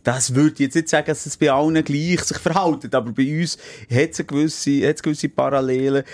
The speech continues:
Das ist durchaus so. Was ich vielleicht noch als Aufsteller möchte sagen, nur Horti Schelker, ich unterbreche ungern,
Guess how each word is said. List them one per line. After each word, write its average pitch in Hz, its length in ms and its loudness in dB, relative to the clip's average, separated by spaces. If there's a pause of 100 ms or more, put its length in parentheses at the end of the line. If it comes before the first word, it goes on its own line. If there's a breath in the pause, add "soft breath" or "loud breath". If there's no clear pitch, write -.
(180 loud breath)
Das 117 160 -6
ist 127 180 -6
durchaus 127 460 -2
so. 113 100 0 (400 loud breath)
Was 190 220 0
ich 190 100 -4
vielleicht 233 200 2
noch 214 80 0
als 180 120 0
Aufsteller 208 400 0
möchte 165 460 -6
sagen, 175 480 0 (280)
nur 156 240 4
Horti 156 260 -2
Schelker, 135 360 0
ich 135 80 2
unterbreche 117 440 0
ungern, 156 520 2